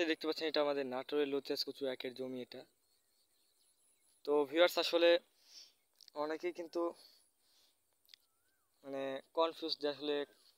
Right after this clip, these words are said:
কি পরিমাণে লতি হয়। আসলে ভিউয়ার্স, যে এক বিঘা জমি থেকে আপনি কিভাবে আসলে দেড় থেকে দুই লক্ষ টাকা আয় করতে পারবেন। তো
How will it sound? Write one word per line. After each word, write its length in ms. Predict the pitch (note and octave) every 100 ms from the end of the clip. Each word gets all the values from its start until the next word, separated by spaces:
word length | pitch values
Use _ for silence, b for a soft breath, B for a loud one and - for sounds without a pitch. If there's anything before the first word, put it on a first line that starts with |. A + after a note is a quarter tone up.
| _ _ _ _ _ _ -
কি 100 | F#3 -
পরিমাণে 360 | F3+ E3+ E3 C#3+ C3
লতি 300 | C#3 - C3+ B2
হয়। 200 | B2 A2 _ _ _ _ _ -
আসলে 180 | F#3 F3+
ভিউয়ার্স, 300 | F3 F3+ E3+ - - _ _ _ _ C3+
যে 60 | D#3+
এক 60 | D3+
বিঘা 160 | E3 F#3 F3+
জমি 140 | F3+ E3+
থেকে 100 | F#3
আপনি 120 | F3+ F3+
কিভাবে 260 | F3+ F3+ F3+ F3
আসলে 180 | F#3 F3
দেড় 140 | E3 -
থেকে 120 | F#3 F3+
দুই 100 | D#3 D#3+
লক্ষ 120 | - E3+
টাকা 120 | D#3+ D3+
আয় 100 | D3
করতে 140 | D#3 D3+
পারবেন। 200 | C#3 D3 _ b b b
তো 60 | b